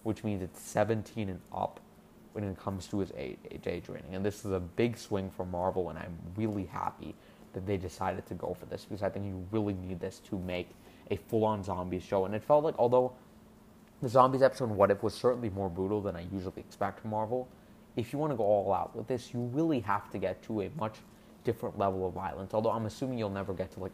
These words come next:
Invincible territory, it's nice that they're doing this. Now, this show, I, I believe, was confirmed to release in late twenty twenty-four. Most sites are just saying twenty twenty-four, but I think with how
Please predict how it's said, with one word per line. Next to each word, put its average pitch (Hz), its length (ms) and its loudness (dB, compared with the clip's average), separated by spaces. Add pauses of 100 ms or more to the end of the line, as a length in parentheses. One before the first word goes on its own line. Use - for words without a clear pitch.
(100)
Invincible 107 760 -4 (100)
territory, 123 640 0 (460)
it's 117 160 0
nice 120 180 0
that - 80 -10
they're 104 80 2
doing 95 220 -2
this. - 120 -12
Now, 117 120 2
this 147 160 2
show, 147 180 2
I, 110 220 0
I 101 80 4
believe, 104 340 0
was 139 160 0
confirmed 104 320 -4
to - 80 -12
release 95 340 -4
in 92 120 -6
late 85 180 -4
twenty - 300 -6
twenty-four. 104 720 2 (380)
Most 151 180 2
sites 151 240 8
are - 20 -6
just 117 160 -4
saying 110 180 -2
twenty 101 220 -4
twenty-four, 95 400 -2
but 85 140 -4
I 95 100 -8 (140)
think 110 300 -2 (440)
with 110 240 2
how 95 320 4